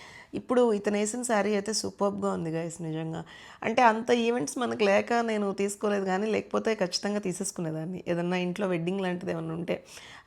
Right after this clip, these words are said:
And ఇక్కడ ఇంకొకటి అండోయ్, తెలిసిన వాళ్ళకే అర్థమవుతుందండి ఈ జామ్దాని ఫ్యాబ్రిక్ గురించి. తెలియని వాళ్ళైతే, "ఏంటమ్మా ఈ కాటన్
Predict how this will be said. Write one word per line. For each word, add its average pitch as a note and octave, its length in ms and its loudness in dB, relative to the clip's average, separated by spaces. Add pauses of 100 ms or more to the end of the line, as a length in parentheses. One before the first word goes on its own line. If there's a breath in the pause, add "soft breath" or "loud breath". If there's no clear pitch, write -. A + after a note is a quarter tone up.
And G#3+ 100 2
ఇక్కడ G#3+ 200 2
ఇంకొకటి G#3 380 0
అండోయ్, F#3+ 400 2 (340 loud breath)
తెలిసిన G#3 380 2
వాళ్ళకే G#3+ 440 4
అర్థమవుతుందండి F#3 840 2
ఈ E3 180 0
జామ్దాని F3+ 500 0
ఫ్యాబ్రిక్ F3 480 -2
గురించి. D#3+ 300 -4
తెలియని F#3 360 4
వాళ్ళైతే, G#3 420 2
"ఏంటమ్మా G#3 580 2
ఈ A3+ 80 2
కాటన్ G#3+ 400 4